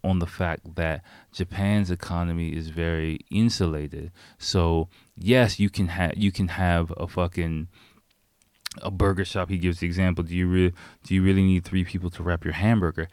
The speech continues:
Yes, motherfucker, you can have three people wrapping your hamburger if though all three of those people are Japanese and the money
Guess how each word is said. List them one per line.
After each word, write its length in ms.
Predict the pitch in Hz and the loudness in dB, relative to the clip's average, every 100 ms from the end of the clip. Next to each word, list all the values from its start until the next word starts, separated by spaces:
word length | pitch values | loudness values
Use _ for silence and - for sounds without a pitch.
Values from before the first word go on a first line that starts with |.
| - - - | -14 -20 -6
Yes, 420 | 85 120 147 - | 0 4 4 2
motherfucker, 640 | 98 85 85 85 85 87 | 2 2 0 -2 0 0
you 120 | 92 95 | 0 0
can 160 | 101 | -2
have 300 | 92 135 139 | 0 0 0
three 200 | - 101 | 0 0
people 380 | 92 92 87 82 | 0 -2 -2 -2
wrapping 400 | 85 90 92 92 | -2 -2 -2 -2
your 140 | 85 | -2
hamburger 720 | 78 90 139 117 85 80 82 85 - - - | -2 0 2 2 2 0 0 -2 -6 -20 -6
if 220 | - 107 92 | 0 0 4
though 240 | 110 110 - | 6 6 4
all 260 | 107 110 | 2 2
three 280 | 101 104 107 | 0 2 4
of 80 | 104 | 6
those 160 | 98 92 | 4 4
people 280 | 104 92 | 0 2
are 60 | 92 | 0
Japanese 680 | 85 90 85 95 110 107 87 | 0 -4 -2 2 4 4 2
and 160 | 82 92 | 0 2
the 40 | |
money 380 | 92 98 98 | 2 4 2